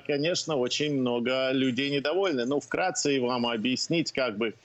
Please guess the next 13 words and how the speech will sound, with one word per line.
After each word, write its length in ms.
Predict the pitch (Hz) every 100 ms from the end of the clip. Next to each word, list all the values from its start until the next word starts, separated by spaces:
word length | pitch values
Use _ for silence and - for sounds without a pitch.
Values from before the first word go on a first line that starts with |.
| - -
сидим 380 | - 135 165 190
мы, 140 | 143
допустим, 520 | 127 123 143 127 127
с 80 | 123
товарищем 480 | 123 123 131 - 120
Каспаровым 800 | - 113 - - 135 139 123 117
и 80 | 113
играем 400 | 104 120 123 123
в 40 |
шахматы. 640 | - - 131 - 92 87 95
Потом 340 | 107 107 120
я 180 | 120 117
ухожу 400 | 110 123 120 135